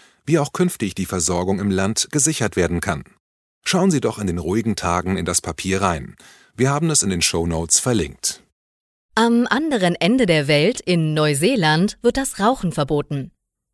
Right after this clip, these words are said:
Speaker 2: Das Land soll bis zweitausendfünfundzwanzig rauchfrei werden. Es gibt keinen Grund, den Verkauf eines Produkts zu erlauben,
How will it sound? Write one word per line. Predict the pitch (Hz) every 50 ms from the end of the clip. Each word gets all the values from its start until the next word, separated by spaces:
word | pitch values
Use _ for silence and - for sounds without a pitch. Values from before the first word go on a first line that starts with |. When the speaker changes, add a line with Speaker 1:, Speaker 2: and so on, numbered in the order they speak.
| _ _ _
Speaker 2:
Das | - 226 226 -
Land | - 202 190 190 233 320 -
soll | - 233 202 175
bis | 156 165 160 -
zweitausendfünfundzwanzig | - 202 233 311 - 233 208 180 - 170 - - 294 320 - 180 165 - - 170 156 151 147 - 170 196 262 - - - -
rauchfrei | 254 285 247 - - - 160 151 143
werden. | 139 143 143 135 139 135 131 - _ _ _ _ _ _ _ _ _ _ _ - 185
Es | 185 - -
gibt | - 190 180 - -
keinen | - 196 233 294 285 233 185 151
Grund, | 156 143 156 156 156 202 220 -
den | 180 175
Verkauf | - 180 170 - 180 214 302 330 -
eines | - 180 165 160 -
Produkts | - 175 165 165 285 - - - -
zu | - - -
erlauben, | - 147 147 147 143 143 156 185 226